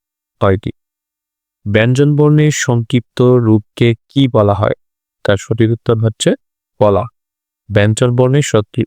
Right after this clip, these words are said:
সংক্ষিপ্ত রূপকে বলা হয় ফলা। জীবের উচ্চতা অনুযায়ী স্বরধ্বনিকে কত ভাগে ভাগ করা হয়েছে? তার সঠিক উত্তর হবে চার।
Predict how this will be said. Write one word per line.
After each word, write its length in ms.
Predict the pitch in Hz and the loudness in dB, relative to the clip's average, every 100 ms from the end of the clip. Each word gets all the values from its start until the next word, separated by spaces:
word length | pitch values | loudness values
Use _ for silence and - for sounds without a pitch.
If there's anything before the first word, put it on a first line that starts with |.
| - | -6
সংক্ষিপ্ত 500 | - 107 107 110 - | -4 -2 -2 -4 -2
রূপকে 340 | 107 101 - | -2 -2 0
বলা 200 | 104 104 | 0 2
হয় 180 | 104 143 - _ _ | 0 -2 -6 _ _
ফলা। 180 | 101 95 - _ _ _ _ _ _ _ _ _ _ _ - 104 | -4 -4 -6 _ _ _ _ _ _ _ _ _ _ _ -6 -2
জীবের 380 | 117 120 156 165 - | 0 2 2 0 -2
উচ্চতা 420 | 139 - 160 160 | -2 0 -2 2
অনুযায়ী 540 | 156 156 147 110 110 185 | 2 2 2 2 2 0
স্বরধ্বনিকে 840 | - 117 117 123 127 127 - 131 - | -2 0 2 2 0 0 0 -2 0
কত 240 | 131 - | -2 0
ভাগে 420 | 139 127 120 131 139 | 0 0 0 2 0
ভাগ 240 | 117 117 - | 0 -4 -2
করা 200 | 104 98 | -2 0
হয়েছে? 340 | 98 107 - - _ _ _ _ _ | -2 -4 -6 -10 _ _ _ _ _
তার 120 | - 98 | -4 -2
সঠিক 280 | 117 107 | 0 0
উত্তর 260 | 113 - 113 | 0 0 0
হবে 300 | 104 110 147 - _ | 0 -2 -2 -6 _
চার। 220 | - 90 | -2 -2